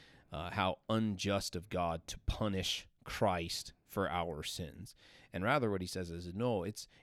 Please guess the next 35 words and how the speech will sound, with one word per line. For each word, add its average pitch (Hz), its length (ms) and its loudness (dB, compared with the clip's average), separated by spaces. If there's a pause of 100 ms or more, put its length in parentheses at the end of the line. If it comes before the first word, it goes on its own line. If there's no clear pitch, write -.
it's 104 160 -4
a 90 60 -6
Trinitarian 120 1120 -2
work. - 260 -8
The - 100 -10
Father 113 500 0
loved 107 360 0
the 98 80 0
Son 98 300 -2
and 87 140 -6
gave 85 200 -6
the - 80 -10
Son. - 240 -10
The 55 60 -14
Son 117 300 -2
loves 110 180 0
the 98 80 -2
Father. - 400 -4
The - 60 -18
Father 113 360 0
and 104 120 -4
the 95 40 -4
Son 95 220 -4 (320)
love 110 600 2
their 90 180 0
people, 85 480 0
and, 82 140 -8 (260)
and 90 300 -4 (400)
Jesus 104 400 0
does 107 280 2
the 98 80 -4
work 101 480 2
of 90 160 -4 (180)
saving, 101 680 2 (380)
uh, 90 280 0